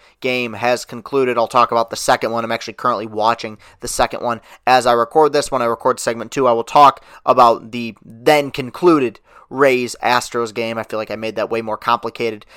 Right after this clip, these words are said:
than I needed to, but there are two games to talk about. I'm gonna start in this first segment by talking about Game three of the N L C S that went on yesterday between the Dodgers and the Braves. You know, I, I would have bet house money that, or is that the term? I don't, I'm not an idiot,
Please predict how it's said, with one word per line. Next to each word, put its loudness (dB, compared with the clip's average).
than -2
I -2
needed 0
to, 0
but -2
there 6
are 10
two -2
games -4
to -14
talk 4
about. 4
I'm -2
gonna -8
start -2
in -12
this -12
first -6
segment -4
by 0
talking 0
about 0
Game 4
three -2
of 0
the -4
N 0
L 2
C -4
S -2
that -2
went -2
on -6
yesterday -4
between -12
the -8
Dodgers 0
and -4
the -4
Braves. -2
You -6
know, 4
I, 4
I 8
would 8
have 0
bet 0
house 2
money -4
that, -2
or -2
is -2
that 2
the -12
term? -10
I -4
don't, -2
I'm -4
not -2
an -20
idiot, -8